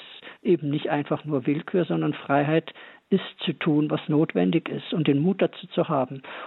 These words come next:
und, äh, quasi, äh, ähm, zu sagen, wir müssen auch noch mal neu darüber nachdenken, was denn wirklich Freiheit ist. Und Freiheit ist nicht einfach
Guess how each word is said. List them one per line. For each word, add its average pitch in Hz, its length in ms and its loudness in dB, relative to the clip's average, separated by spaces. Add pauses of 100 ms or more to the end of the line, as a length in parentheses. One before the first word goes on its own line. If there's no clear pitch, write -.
und, 151 320 2
äh, 160 100 2
quasi, 147 680 2
äh, 208 600 2
ähm, 156 280 -2
zu 151 120 4
sagen, 147 320 4
wir 151 100 2
müssen 147 300 -4
auch - 160 -4
noch 151 160 -2
mal 143 180 4
neu 139 320 4 (300)
darüber 143 280 4
nachdenken, 139 680 -2 (180)
was 160 160 -2
denn 135 200 2
wirklich 147 340 0
Freiheit 139 500 0
ist. - 240 0
Und 170 100 -2
Freiheit 143 480 2
ist - 240 -6
nicht 151 240 0
einfach 139 460 0